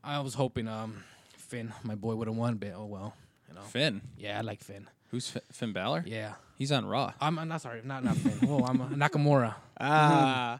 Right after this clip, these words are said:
Speaker 1: Nakamura.
Speaker 2: Yeah.
Speaker 1: Yeah. So, um, I don't know.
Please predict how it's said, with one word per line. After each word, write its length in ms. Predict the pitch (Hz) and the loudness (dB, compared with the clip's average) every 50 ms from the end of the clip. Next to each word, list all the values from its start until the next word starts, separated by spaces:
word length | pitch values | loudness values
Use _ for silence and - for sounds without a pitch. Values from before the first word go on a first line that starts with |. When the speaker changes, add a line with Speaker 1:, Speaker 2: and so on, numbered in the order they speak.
| - | -8
Speaker 1:
Nakamura. 560 | 117 113 - 120 120 123 127 123 117 113 107 - - - - - - - - | -12 -10 -8 -6 -6 -4 -2 -2 -2 -4 -6 -8 -14 -20 -20 -20 -20 -18 -8
Speaker 2:
Yeah. 260 | - 123 117 117 113 110 | -4 -2 -2 -2 -2 -4
Speaker 1:
Yeah. 520 | - 117 117 117 117 113 113 113 110 110 101 - - _ _ _ _ _ _ _ - | -6 -8 -6 -6 -6 -4 -4 -4 -4 -6 -8 -10 -16 _ _ _ _ _ _ _ -14
So, 300 | - - - 107 104 117 - - - - - _ _ _ - - | -12 -12 -10 -10 -10 -12 -12 -14 -18 -20 -20 _ _ _ -20 -18
um, 440 | 131 131 131 131 131 131 131 131 113 - - - _ _ _ _ - - - | -16 -14 -12 -12 -10 -10 -10 -10 -10 -12 -18 -20 _ _ _ _ -20 -18 -12
I 80 | 131 | -8
don't 100 | 139 135 | -6 -4
know. 160 | 131 120 - | -4 -4 -6